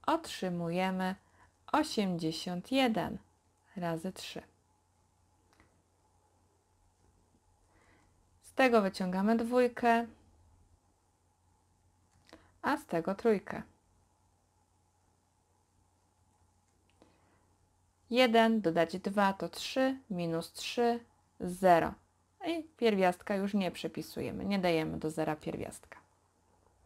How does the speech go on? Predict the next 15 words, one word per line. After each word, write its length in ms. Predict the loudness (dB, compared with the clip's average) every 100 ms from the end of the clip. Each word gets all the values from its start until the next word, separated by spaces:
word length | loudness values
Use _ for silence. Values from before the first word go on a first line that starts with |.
| -20 _ _ -18 -18 -20 -20 -20 -2
Dobra, 500 | 2 4 4 2 -10 -14 -20 -20 -10
no 240 | 0 2 4
to 140 | 4
teraz 460 | 4 4 4 2 -4
co 280 | -8 -2 2
my 160 | 0
tutaj 480 | 0 -4 0 2 2
mamy? 520 | 2 0 0 0 -2 -6 _ _ _ _ _ _ _ _ _ _ _ _ _ _ _ _ _ _ _ _ _ _ _ _ _ _ _ _ _ _ _ _ _ _ _ _ _ _ -12 -12
Z 80 | -4
tego 240 | -2 2 4
możemy 360 | 6 6 4
po 80 | 0
prostu 320 | 0 -2 -2
piątkę 420 | -4 -6 -4 -6
wyjąć. 600 | 0 2 2 -2 -8 -14